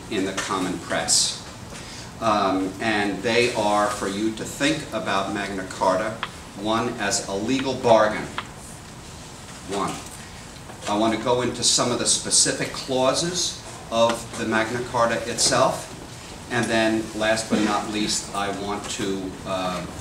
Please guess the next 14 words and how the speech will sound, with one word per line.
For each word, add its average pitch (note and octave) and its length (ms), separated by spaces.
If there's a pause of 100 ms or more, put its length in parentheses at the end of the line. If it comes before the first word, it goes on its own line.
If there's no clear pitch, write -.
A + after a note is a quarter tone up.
(340)
go A2+ 160
into G#2+ 180
the G2 140
role A2 340
of G2 80
the F#2+ 100
church, - 600 (320)
uh, F#2 180
in C3+ 140
the A2+ 80
whole, G2 480 (100)
uh, F2+ 360
uh, - 20 (1400)
enacting A2+ 640